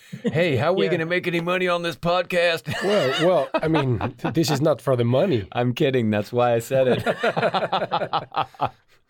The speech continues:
Speaker 2: But, um, but, but, so I went to my lawyer friend and I said, "Can I bypass the system? Can I just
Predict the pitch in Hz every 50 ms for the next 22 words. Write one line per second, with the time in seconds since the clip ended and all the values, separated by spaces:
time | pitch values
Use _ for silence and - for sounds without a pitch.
0 | _ _ _ _ _ _ - 339 349 277 - - - 190 190 175 165 165 160 -
1 | 170 - 190 175 170 165 160 156 156 151 139 - 117 - - - - - _ _
2 | _ _ _ 160 180 170 165 - - - - 269 180 185 190 185 180 175 - -
3 | - - - - - - - 196 185 175 175 175 170 196 196 202 202 - 196 180
4 | 175 165 156 156 165 175 180 180 165 - - 156 151 147 143 147 147 143 - -
5 | 165 160 151 147 - 160 151 156 170 190 170 143 151 156 156 160 165 - - -
6 | 156 139 139 135 - - - 135 - - - 151 147 - - - 123 123 135 151
7 | 143 - - 160 151 151 160 165 156 180 180 175 165 - - -